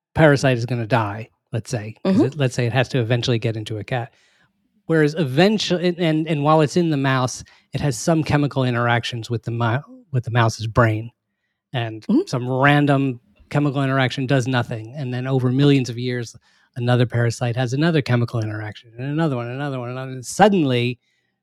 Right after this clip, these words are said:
Speaker 1: out of all those random chemical interactions, one of 'em in-, makes the mouse not afraid of cats.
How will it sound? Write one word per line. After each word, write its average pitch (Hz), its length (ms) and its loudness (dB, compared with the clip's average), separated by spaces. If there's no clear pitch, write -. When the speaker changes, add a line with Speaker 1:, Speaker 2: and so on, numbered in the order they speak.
Speaker 1:
out 156 160 2
of 147 100 0
all 160 240 8
those 156 300 0
random 139 880 -4
chemical 139 360 0
interactions, 127 600 -4
one 143 260 2
of 143 160 4
'em 123 300 -2
in-, 214 420 2
makes 180 280 4
the 147 120 -2
mouse 143 420 -2
not 156 380 0
afraid 139 400 -2
of - 140 -10
cats. - 600 -6